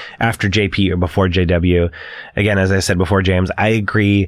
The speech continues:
Novels are the perfect place to flesh out stuff. I mean, I grew up on the Star Wars Legends novels.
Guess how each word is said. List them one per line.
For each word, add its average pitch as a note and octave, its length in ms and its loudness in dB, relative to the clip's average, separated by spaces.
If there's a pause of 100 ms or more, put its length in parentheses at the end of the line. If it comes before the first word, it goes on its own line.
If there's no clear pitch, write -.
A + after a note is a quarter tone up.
(380)
Novels A2 480 2
are A2 40 0
the F#2+ 120 0
perfect - 520 -2
place F#2+ 260 0
to G2+ 100 -2
flesh F#2 360 0
out F#2 180 0
stuff. F#2 320 0
I F#2+ 100 0
mean, G#2+ 260 2
I A#2 160 0
grew B2 260 2
up B2+ 180 -4
on G2 440 2
the F#2 100 0
Star G2 360 0
Wars G2 460 2
Legends A#2+ 480 0
novels. B2+ 560 0